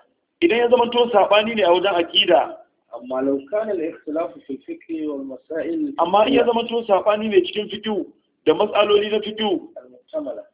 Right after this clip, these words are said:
Speaker 1: Masu ɗaukar ihtimali, matsaloli ne wanda suna ɗaukar ihtimali, kila wane ne daidai, kila wancan ne daidai.
Speaker 2: Hadha rubbama yasu.
Speaker 1: To wannan da yawa yakan dan halatta.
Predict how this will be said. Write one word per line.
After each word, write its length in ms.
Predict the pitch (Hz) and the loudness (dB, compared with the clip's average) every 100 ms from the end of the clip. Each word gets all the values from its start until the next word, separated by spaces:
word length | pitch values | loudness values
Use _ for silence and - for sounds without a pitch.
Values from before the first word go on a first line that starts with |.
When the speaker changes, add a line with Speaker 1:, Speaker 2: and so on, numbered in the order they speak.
| _ _ 302 | _ _ 0
Speaker 1:
Masu 260 | 160 220 | 0 4
ɗaukar 300 | 214 233 196 | 4 4 4
ihtimali, 540 | 190 196 185 165 165 156 | -2 0 2 4 4 2
matsaloli 520 | 202 196 214 220 214 | 2 4 4 2 0
ne 100 | 196 | 0
wanda 440 | 165 151 143 - - _ - | 0 2 0 -2 -14 _ -2
suna 240 | 233 190 | 2 4
ɗaukar 220 | 269 285 170 | 4 2 2
ihtimali, 480 | 180 190 175 175 170 214 | 0 2 4 6 4 2
kila 200 | 220 185 | 4 6
wane 240 | 190 180 | 6 4
ne 160 | 160 165 | 2 2
daidai, 360 | 160 170 170 165 | 4 4 4 4
kila 160 | 196 | 4
wancan 300 | 180 180 165 | 4 4 2
ne 100 | 151 | 2
daidai. 340 | 151 156 147 - - _ _ _ _ - - | 2 4 2 -2 -10 _ _ _ _ -16 -8
Speaker 2:
Hadha 300 | 147 151 - | -4 -2 -2
rubbama 420 | 190 165 143 131 123 | -4 -6 -4 -2 -4
yasu. 220 | - 123 107 _ _ _ | -10 -20 -20 _ _ _
Speaker 1:
To 60 | 156 | 0
wannan 480 | 202 214 196 196 180 | 0 2 0 0 6
da 80 | |
yawa 260 | 175 214 180 | 8 8 6
yakan 300 | 175 - 170 | 4 2 0
dan 160 | 170 175 | 0 0
halatta. 460 | 139 160 - 123 | 0 0 -2 -10